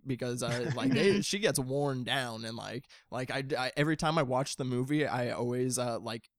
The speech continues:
Speaker 1: put on chapstick, like, a million times throughout the movie 'cause her lips just get drier and drier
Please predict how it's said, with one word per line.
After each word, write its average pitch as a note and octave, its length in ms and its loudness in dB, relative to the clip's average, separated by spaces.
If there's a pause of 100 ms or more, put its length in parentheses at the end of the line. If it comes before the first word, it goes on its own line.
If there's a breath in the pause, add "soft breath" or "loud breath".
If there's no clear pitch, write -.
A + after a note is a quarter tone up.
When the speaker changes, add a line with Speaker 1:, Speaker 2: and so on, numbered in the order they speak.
Speaker 1:
put C3+ 160 6
on A#2+ 160 0
chapstick, A#2 680 -2
like, A#2 300 -8
a B2 80 0
million B2 460 0
times A#2+ 440 -4
throughout C3 240 -4
the B2+ 60 -4
movie A#2+ 340 -2
'cause A#2+ 200 -2
her C3 140 0
lips A2+ 240 -6
just - 200 -2
get - 160 -4
drier A#2 440 -2
and A#2 120 -2
drier A#2+ 560 -2